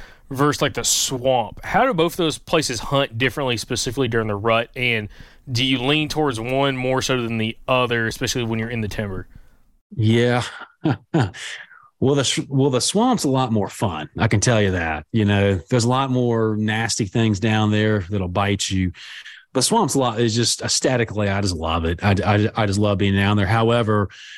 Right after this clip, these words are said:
Speaker 2: um, i-, if you're on the, on the front end of the rut,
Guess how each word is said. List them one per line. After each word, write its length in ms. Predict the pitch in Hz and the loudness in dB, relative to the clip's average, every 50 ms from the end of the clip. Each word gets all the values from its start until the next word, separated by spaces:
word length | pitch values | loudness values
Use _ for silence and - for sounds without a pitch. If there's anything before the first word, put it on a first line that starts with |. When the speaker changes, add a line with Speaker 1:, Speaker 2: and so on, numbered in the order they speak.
| - - - _ | -20 -20 -14 _
Speaker 2:
um, 920 | - 110 110 107 104 104 101 101 101 98 98 95 95 95 95 92 95 90 - _ _ _ _ _ _ - - - _ _ _ _ _ _ _ _ _ _ - | -2 0 0 2 2 2 0 0 0 0 0 0 0 0 -2 -4 -4 -8 -10 _ _ _ _ _ _ -20 -20 -20 _ _ _ _ _ _ _ _ _ _ -16
i-, 120 | 165 165 - _ | -16 -16 -10 _
if 180 | - 156 123 101 | 0 0 2 4
you're 220 | 117 135 160 185 | 4 4 4 4
on 220 | 190 170 156 135 117 | 4 2 2 2 2
the, 340 | 107 104 101 98 98 98 - | 2 2 2 2 0 0 -2
on 120 | 123 110 | -2 -2
the 80 | 95 90 | -2 -2
front 420 | - - - - 123 120 123 123 | -4 -4 -2 0 2 2 2 2
end 140 | 120 117 110 | 2 2 2
of 60 | 104 | 0
the 80 | 98 92 | 0 -2
rut, 500 | 90 90 87 80 73 64 - - - - | -2 -4 -4 -4 -6 -6 -4 -4 -4 -4